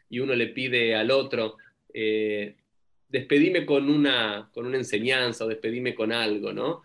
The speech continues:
O "Enseñame algo", y le dice, "Lo masijim baseudá", ¿no? Mientras estamos comiendo, no hablamos,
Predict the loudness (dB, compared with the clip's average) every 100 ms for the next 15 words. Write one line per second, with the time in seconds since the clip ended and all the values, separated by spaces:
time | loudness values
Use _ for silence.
0 | _ _ -4 -2 -2 0 0 0 0 0
1 | -2 -4 0 0 0 -8 _ _ 0 2
2 | 2 -4 -2 -2 -2 -4 -4 -4 -6 -10
3 | -8 -8 -4 -4 -4 -2 -2 0 2 4
4 | 6 6 4 2 0 -8 -6 0 2 0
5 | -2 -10 -18